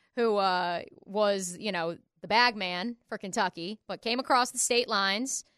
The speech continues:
to, uh, to join forces over at Louisville to drop some bags and to, uh, to help ensure the Cardinals would rise back to glory.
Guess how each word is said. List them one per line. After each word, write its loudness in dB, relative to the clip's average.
to, -2
uh, 0
to -10
join -2
forces -2
over 0
at 2
Louisville -2
to -8
drop -2
some -2
bags 0
and -8
to, -4
uh, -4
to -4
help 2
ensure -2
the 0
Cardinals -2
would -6
rise 2
back -2
to -14
glory. -2